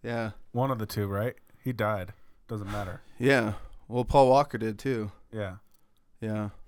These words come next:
Speaker 2: But not in Fast and Furious.
Speaker 1: No.
Speaker 2: Neither.
Speaker 1: No. But I thought that was a really good tribute to Paul Walker.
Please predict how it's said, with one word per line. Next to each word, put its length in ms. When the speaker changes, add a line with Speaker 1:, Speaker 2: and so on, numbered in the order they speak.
Speaker 2:
But 80
not 220
in 40
Fast 280
and 100
Furious. 480
Speaker 1:
No. 460
Speaker 2:
Neither. 240
Speaker 1:
No. 360
But 120
I 80
thought 200
that 120
was 160
a 40
really 240
good 280
tribute 540
to 220
Paul 300
Walker. 500